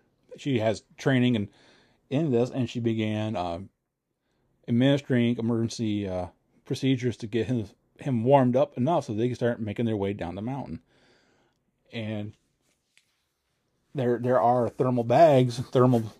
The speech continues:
sleeping, emergency sleeping bags, emergency blankets that you can tuck into your backpack. Um,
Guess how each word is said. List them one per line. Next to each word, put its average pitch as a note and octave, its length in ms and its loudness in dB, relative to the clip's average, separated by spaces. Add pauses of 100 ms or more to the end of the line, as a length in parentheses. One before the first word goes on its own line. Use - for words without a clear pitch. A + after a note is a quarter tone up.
(460)
sleeping, C#3+ 420 4 (320)
emergency C#3+ 320 2
sleeping C3+ 320 0
bags, B2 240 4
emergency A#2+ 300 0
blankets B2+ 500 -2
that F#2+ 260 -2 (400)
you C#3 120 -2
can B2+ 180 -4
tuck C#3+ 400 2
into B2+ 300 -2
your A#2 320 2
backpack. A2+ 680 2
Um, G2+ 380 0